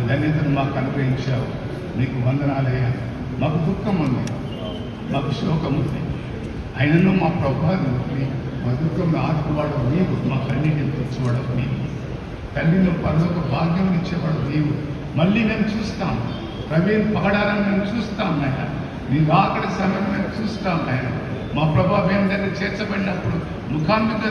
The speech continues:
చూస్తామని వాక్యం చెప్తుంది నాయన. కనుక మా ప్రభా అటువంటి మా నిరీక్షణ కలిగినటువంటి మా ప్రభా మా, మా తండ్రి ఆ యొక్క అవగాహనను మా అందరికీ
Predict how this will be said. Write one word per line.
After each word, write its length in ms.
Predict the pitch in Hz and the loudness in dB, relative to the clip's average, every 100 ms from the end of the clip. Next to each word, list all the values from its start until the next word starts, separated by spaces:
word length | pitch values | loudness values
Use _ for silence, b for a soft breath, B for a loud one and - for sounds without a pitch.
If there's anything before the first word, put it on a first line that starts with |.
| 220 | -2
చూస్తామని 480 | 208 - 190 175 165 175 | -4 -4 -4 -4 -2 0
వాక్యం 320 | 160 175 165 160 | 0 -2 -4 -4
చెప్తుంది 380 | - 160 156 - | -6 -4 -4 -4
నాయన. 220 | - - - - - - | -4 -4 -6 -8 -10 -8
కనుక 200 | 139 143 143 | -4 -4 -2
మా 80 | 143 139 | -4 -2
ప్రభా 300 | 156 165 160 156 - - 151 | -2 0 -2 -2 -6 -6 -4
అటువంటి 500 | 156 185 190 160 135 - - - - 123 | 0 0 0 -2 -4 -4 -8 -10 -6 -2
మా 60 | 127 | 0
నిరీక్షణ 360 | - 208 - 202 185 | 0 0 -2 -2 -2
కలిగినటువంటి 560 | 175 170 156 151 156 139 | 0 0 0 -2 -2 -2
మా 60 | 131 120 | -2 -2
ప్రభా 300 | 135 156 156 127 - - - 120 | -4 -2 0 0 -4 -8 -4 0
మా, 80 | 123 - 156 | 0 -2 -4
మా 60 | 143 | -2
తండ్రి 260 | 160 165 185 165 - | 0 2 2 0 -2
ఆ 20 | |
యొక్క 160 | - - - | -4 -2 -2
అవగాహనను 600 | 180 190 160 156 139 123 - - - 127 | 2 4 4 2 0 -2 -2 -4 -4 0
మా 60 | 120 | 2
అందరికీ 320 | 151 160 - | 4 2 2